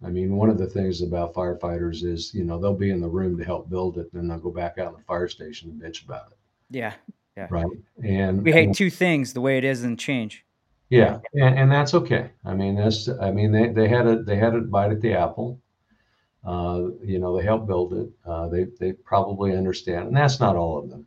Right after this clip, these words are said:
Speaker 1: I mean, some of them will do that. Uh, and, and, but, you know, you still have to engage, you still have to always want to engage them.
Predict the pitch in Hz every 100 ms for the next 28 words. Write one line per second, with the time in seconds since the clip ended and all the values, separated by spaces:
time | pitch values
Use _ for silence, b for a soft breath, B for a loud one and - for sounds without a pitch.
0 | _ 87 85 85 85 - 120 101 85 76
1 | 71 71 - - - _ b b b b
2 | _ 90 82 82 85 98 95 92 92 104
3 | 110 110 107 104 107 110 117 107 107 107
4 | 127 117 127 131 110 101 98 87 98 -
5 | 107 101 101 101 92 95 98 95 95 98
6 | 92 85 82 87 - 92 92